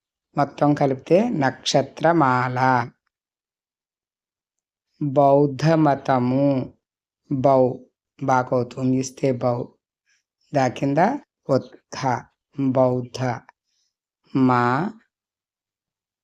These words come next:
త, మాకుంస్తేము. బౌద్ధ మతము. నెక్స్ట్ బృందావనము.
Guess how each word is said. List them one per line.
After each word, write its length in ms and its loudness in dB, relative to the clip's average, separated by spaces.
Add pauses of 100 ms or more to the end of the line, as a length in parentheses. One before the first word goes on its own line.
(840)
త, 40 -2 (2250)
మాకుంస్తేము. 1120 -2 (1500)
బౌద్ధ 680 2
మతము. 1040 0 (2250)
నెక్స్ట్ 340 -8
బృందావనము. 1700 0